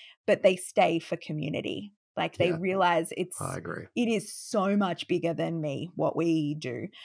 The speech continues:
Speaker 1: Um, and people have their friendship groups in there. We have live events. We go on adventures together overseas. Like, there's so many different things that happen.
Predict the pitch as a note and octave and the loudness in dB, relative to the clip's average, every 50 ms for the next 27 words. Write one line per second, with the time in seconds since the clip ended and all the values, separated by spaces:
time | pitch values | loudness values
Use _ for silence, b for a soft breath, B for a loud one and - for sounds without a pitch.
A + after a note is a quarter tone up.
0 | B B B E3 G3 F#3+ E3 D#3 D#3 D3+ D3+ C3 B2+ - - - E3+ F3+ F3 E3+ | B B B -2 0 2 2 2 2 0 -2 -6 -6 -8 -4 -2 0 0 2 0
1 | E3+ D#3+ D#3 D3+ C#3+ - - - _ - G3+ A3 G#3 G#3+ G#3 G3+ G3+ G3 F3 D#3+ | 0 -2 -4 -4 -6 -8 -12 -16 _ -10 -6 -4 -2 0 0 0 0 0 0 0
2 | D#3+ F3 - - _ _ - F3 - - - E3 E3+ A3+ D4 D4 - - - - | 0 -2 -8 -18 _ _ -4 -4 -4 -4 -4 -2 2 2 2 2 2 0 -2 -2
3 | - - - C#3+ G2+ - - - - D#3+ D#3 D#3 D3 D3 D3+ D3+ D#3 E3 F3 - | -4 -4 -4 -4 -4 -4 -6 -8 -6 -6 -4 -4 -4 -4 -4 -2 -2 -2 -4 -2
4 | - F#3 F#3 F3 - F#3+ F#3 F#3 F#3+ F#3+ G#3 G3+ G3+ B3+ C#4 A#3+ F#3+ - - - | 0 0 0 0 2 2 2 2 2 0 -2 -4 -2 0 0 0 0 -2 -6 -8
5 | - F#3 F3 - F3 F3+ G3 G#3 G3+ G3+ G3+ G3+ G#3+ A#3+ D#4 C4+ C4+ - - A3 | -6 -4 0 0 0 2 2 2 0 0 0 -2 -2 0 0 0 -2 -2 -6 -8
6 | G3 G#3 - - G#3+ F3 G3 F#3 E3+ E3+ E3 F3 F#3 F#3 G#3 G#3+ G#3+ - - D#4 | -8 -6 -4 -4 -2 0 0 0 0 0 0 0 0 0 -2 -4 -6 -4 -2 0
7 | D#4 C#4 A#3 G#3 F#3 F3 - - F3+ F3+ F3 - G#3 G3+ G3+ - - A3+ G#3 G#3+ | 0 0 0 0 -2 -4 -2 0 0 0 0 0 -2 -2 -2 -4 -2 0 0 0
8 | A3 G#3+ G3 F3+ E3+ F3 E3+ - F3 E3+ - - F3+ E3+ F3+ F#3 F3 - E3 D3+ | 0 0 -2 -2 -2 -4 -4 -4 -6 -6 -4 -4 -4 -4 -4 -4 -4 -4 -4 -2
9 | - D#3+ E3+ - A3 B3+ D4+ | -2 -2 -2 -2 -2 -4 -4